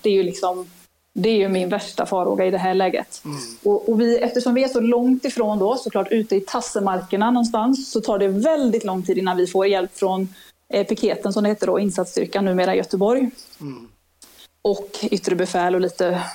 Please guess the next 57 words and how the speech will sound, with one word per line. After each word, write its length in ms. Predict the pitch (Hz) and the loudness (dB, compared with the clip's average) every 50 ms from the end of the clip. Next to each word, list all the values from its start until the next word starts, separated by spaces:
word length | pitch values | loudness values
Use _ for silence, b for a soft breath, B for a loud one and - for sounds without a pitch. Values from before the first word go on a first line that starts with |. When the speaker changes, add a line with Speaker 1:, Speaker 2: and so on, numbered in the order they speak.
| B B B | B B B
Speaker 1:
poliser 340 | - 214 196 175 185 - - | -4 -2 -2 -2 -2 -4 -6
från 140 | - 185 - | -6 -2 -2
Uddevalla 340 | 190 165 190 185 190 202 190 | -2 0 0 0 0 0 -2
också 180 | 190 - - | -2 -2 -2
då 80 | 190 185 | -2 -2
som 120 | - 214 | -2 -4
kommer. 240 | - 202 190 - - - B B B B B B B B B B B B _ | -4 -2 -2 -2 -2 -4 B B B B B B B B B B B B _
Eh, 260 | - 202 196 196 190 202 | -2 0 0 2 2 2
men 80 | 214 214 | 2 2
de, 300 | 233 226 233 233 233 214 | 2 0 0 0 0 0
de 300 | 233 226 226 226 220 233 - - | 2 2 2 2 2 0 -2 -4
får 140 | - 247 247 - | -4 -4 -4 -2
krångel 440 | - 269 233 202 190 185 190 190 | -2 -2 0 0 0 0 0 0
när 60 | 202 196 | 0 0
de 120 | 190 185 | -2 -2
ska 120 | 185 202 | -4 -4
få 120 | - - 190 | -2 -2 -2
ut 140 | 185 - - | -2 -2 -4
förstärkningsvapen, 1200 | - - 190 190 214 226 220 190 - 247 175 180 185 185 180 175 175 - - 240 240 247 233 220 | -4 -4 -2 0 0 0 0 -2 -2 -4 -4 -2 0 0 0 0 -4 -4 -2 0 0 2 2 2
för 80 | 202 190 | 2 0
det 80 | 196 | 0
krånglar 400 | - - 214 202 190 175 185 185 | 0 0 0 0 0 0 0 0
i 60 | 185 185 185 - | 0 0 -2 -4
vapenskåpet. 920 | - - 208 220 208 - - - 202 190 185 - 190 185 180 180 202 196 | -4 -2 -2 -2 -2 -4 -6 -6 -6 -6 -2 0 0 0 0 0 -2 -2
Ja, 80 | - 196 | -2 0
du 60 | 196 | 0
vet. 120 | 185 185 185 B B B B B B B | -2 -2 -4 B B B B B B B
Så 120 | - - 214 | -8 -4 -2
att 40 | 196 | -2
det 60 | 233 | -2
tog, 380 | 233 - 285 240 208 226 - - 208 | 0 0 0 0 0 0 -2 -2 0
det, 100 | 247 240 226 - | 0 0 0 0
vi 120 | 220 254 | 0 0
stod 260 | 247 - - 285 277 254 | 0 0 0 2 2 4
nog 180 | 254 226 214 | 4 4 2
där 120 | 202 190 180 | 2 0 0
själva 460 | - - 214 202 190 180 180 196 196 | -2 -2 -2 -2 0 0 2 2 2
i 40 | 202 | 2
alla 140 | 196 196 | 2 0
fall 200 | 190 - 185 - | 0 -2 -2 0
minst 460 | 208 214 226 233 220 214 214 214 - - | 2 4 4 4 4 2 0 -2 -4 -4
en 240 | - 180 175 180 | -2 -2 -2 -2
timme. 360 | 175 214 196 185 180 190 208 233 - - - - - | -2 -2 -2 0 0 0 -2 -2 -4 -8 -18 -14 -10
Speaker 2:
Oj. 200 | 156 151 143 123 - - _ | -8 -8 -8 -8 -12 -18 _
Speaker 1:
Eh, 380 | - 208 208 196 196 185 - - | -4 -2 0 2 2 2 2 2
och 80 | 214 208 | 2 2
den 200 | 208 202 208 202 | 2 2 0 0
känns 260 | - 202 185 185 - - - | 0 -2 -4 -4 -8 -6 -2
oerhört 440 | 285 277 233 202 208 208 196 202 202 | 0 2 2 2 2 2 2 2 2
lång, 180 | 190 190 180 196 | 0 0 2 2
<laughs> 300 | 226 233 - - - - | 0 0 -2 -6 -6 -4
den 140 | - - 190 165 | -4 -2 -2 -2
Speaker 2:
Ja, 40 | |
Speaker 1:
timmen 260 | 175 220 196 180 - 180 | -2 -2 -2 -2 -2 -2
kan 100 | 190 - | -2 -2
jag 60 | 180 | 0
säga. 220 | - 202 185 - | 0 0 -2 -2